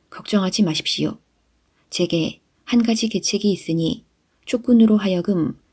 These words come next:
머리와 꼬리를 서로 돌보지 못하게 하면 절로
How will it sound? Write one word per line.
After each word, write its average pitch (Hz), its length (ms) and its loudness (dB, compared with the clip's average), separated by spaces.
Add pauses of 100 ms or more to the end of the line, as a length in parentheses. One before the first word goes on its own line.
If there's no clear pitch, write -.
(240)
머리와 185 640 2
꼬리를 208 560 2
서로 226 460 2
돌보지 196 420 0
못하게 180 440 0
하면 165 460 -2 (240)
절로 185 560 2